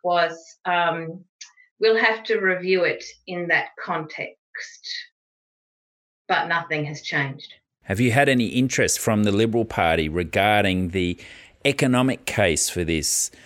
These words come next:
Speaker 2: I imagine if you went to them on the environment, they would probably say, "That's not quite our issue." But when you just talk about the fundamental economics of this supposedly being all about helping prices, but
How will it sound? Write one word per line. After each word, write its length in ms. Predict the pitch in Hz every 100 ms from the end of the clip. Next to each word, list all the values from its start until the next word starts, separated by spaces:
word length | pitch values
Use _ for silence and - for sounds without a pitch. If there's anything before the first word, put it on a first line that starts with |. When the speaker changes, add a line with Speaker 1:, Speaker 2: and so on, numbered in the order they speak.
| - -
Speaker 2:
I 80 |
imagine 360 | 104 113 113 117
if 120 | 101
you 100 | 104
went 200 | 104 110
to 60 | 110
them 160 | 101 98
on 180 | 98
the 100 | 98
environment, 600 | 92 87 104 113 107 104 -
they 100 | 95
would 180 | 92
probably 420 | - 123 104 104 92
say, 420 | - 98 95 92
"That's 300 | 95 - -
not 180 | 104 -
quite 240 | 113 101
our 180 | 92 95
issue." 340 | 113 - 87
But 280 | 80 107 95
when 160 | 117 120
you 80 |
just 400 | 110 - 147 123
talk 240 | - 131 -
about 240 | 127 104
the 60 | -
fundamental 580 | - 113 107 101 95 -
economics 600 | 101 107 104 104 95 -
of 340 | 104 101 101 - - - - -
this 160 | 120 -
supposedly 800 | 117 - 127 143 131 110 101 98
being 420 | 73 113 110 104
all 200 | 110 113
about 240 | 98 92
helping 420 | 95 104 95 95 85
prices, 760 | - 117 123 120 - 85 104
but 360 | - 104 101